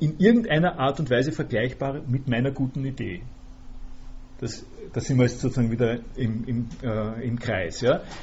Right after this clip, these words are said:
Kann ich, und das ist ja eine Versuchung und, äh, eine Tendenz, äh, äh, die wir sehr oft und sehr gerne haben,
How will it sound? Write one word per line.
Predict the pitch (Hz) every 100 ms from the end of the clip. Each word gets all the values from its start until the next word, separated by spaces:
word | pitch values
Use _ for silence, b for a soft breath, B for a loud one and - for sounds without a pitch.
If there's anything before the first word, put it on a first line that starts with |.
| B
Kann | - 143 185
ich, | 214 247 - B
und | 151
das | 151 156
ist | 165
ja | 170 147 - -
eine | 135 139 131 143
Versuchung | - - 127 185 220 214 156 175
und, | - 135 127
äh, | -
eine | 127 120 139 123 123
Tendenz, | 131 117 113 135 180 - -
äh, | 165 156 156 156 B B -
äh, | 139
die | 135 139 147
wir | 139 151 147 143 139 135 - -
sehr | - - 127 117 156 170 170 - -
oft | 127 139 -
und | 131
sehr | 123 123 123
gerne | 127 113 113 95
haben, | 98 104 127 202 247